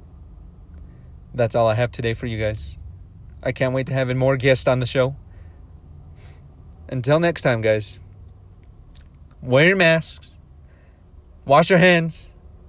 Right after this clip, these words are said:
watch the N B A playoffs, watch the N F L next week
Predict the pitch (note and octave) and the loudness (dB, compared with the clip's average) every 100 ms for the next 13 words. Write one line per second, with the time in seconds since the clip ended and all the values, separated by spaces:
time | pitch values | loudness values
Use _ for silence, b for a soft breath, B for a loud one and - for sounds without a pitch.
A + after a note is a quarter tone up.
0 | - - - - - - B2 A#2 D3 F3+ | -20 -20 -20 -20 -20 -16 -12 2 4 4
1 | - G3 G3 G3+ F#3+ F#3+ - G#3 F3+ E3 | 4 4 6 6 6 6 6 6 6 2
2 | E3 - - - b b b b - B2+ | -4 -16 -18 -20 b b b b -2 4
3 | F3 F#3+ F3+ G3+ G3+ - G#3+ F#3+ F3 - | 4 4 4 6 4 4 4 4 0 -2
4 | F#3 F#3 - | -8 -10 -18